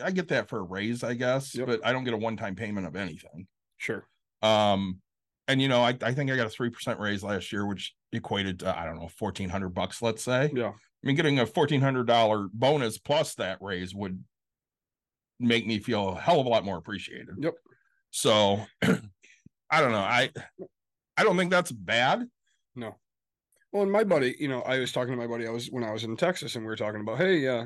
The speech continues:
Speaker 2: he's like, "Hey, how's the podcast and stuff?" And I was like, "Oh, we're talking about bonuses when we get back." He's like, "Yeah, so, like, that's what makes my company that much better." He goes, "You know, I could always go find whatever," but when he first started out, it was, um,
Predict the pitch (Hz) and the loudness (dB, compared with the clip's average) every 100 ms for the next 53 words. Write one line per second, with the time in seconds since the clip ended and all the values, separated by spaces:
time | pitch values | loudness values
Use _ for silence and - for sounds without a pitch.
0 | 139 135 143 151 165 151 110 107 104 107 | -6 -8 -4 -2 0 0 -2 -4 -6 -6
1 | 98 110 113 - 120 - 110 113 196 190 | -8 -8 -10 -10 -8 -8 -10 -10 -8 -8
2 | - - 117 110 131 147 165 156 156 156 | -6 -6 -6 -6 -2 0 0 -2 -2 0
3 | 147 147 143 - _ _ _ - - - | 0 0 -2 -4 _ _ _ -20 -20 -20
4 | - - _ _ _ _ - 135 135 170 | -20 -20 _ _ _ _ -8 -6 -4 2
5 | 196 123 - 143 127 156 185 156 135 151 | 4 4 0 -4 -2 -2 -2 -2 0 2
6 | 143 143 135 131 131 117 117 113 110 117 | 2 0 0 0 -4 -6 -8 -8 -8 -4
7 | - 175 120 120 113 113 - - 123 107 | 0 2 2 -2 -4 -4 -6 -4 -6 -6
8 | - _ - 151 117 117 117 113 120 117 | -12 _ -10 -6 -4 -4 -6 -6 -6 -4
9 | 123 160 127 113 - _ _ _ - 135 | -2 -2 -2 -6 -8 _ _ _ -6 -2
10 | 135 139 147 135 147 135 113 120 135 - | 0 0 0 0 -2 -2 -2 -2 -4 -8
11 | - 127 123 123 120 120 - - - _ | -8 -6 -4 -4 -4 -4 -4 -6 -12 _
12 | - 123 120 113 113 | -4 -2 0 -2 -6